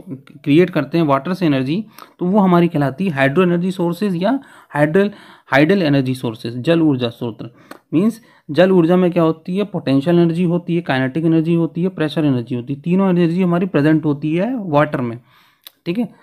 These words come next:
अगर वाटर की बात करेंगे हम लोग तो वाटर में तीन तरह की एनर्जी प्रेजेंट होती है, ठीक है।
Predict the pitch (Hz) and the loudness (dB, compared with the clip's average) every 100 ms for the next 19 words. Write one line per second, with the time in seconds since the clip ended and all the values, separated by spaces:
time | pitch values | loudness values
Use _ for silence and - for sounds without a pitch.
0 | - 135 139 127 156 175 175 175 175 170 | -8 -2 0 0 0 0 0 0 0 0
1 | 175 170 196 196 135 127 139 175 175 170 | 2 0 0 -2 0 0 0 -2 0 0
2 | 180 165 160 160 147 143 123 120 123 120 | 0 0 2 0 0 -4 -4 -6 -8 -10
3 | 127 117 - _ _ - 175 180 | -10 -10 -12 _ _ -8 -6 -6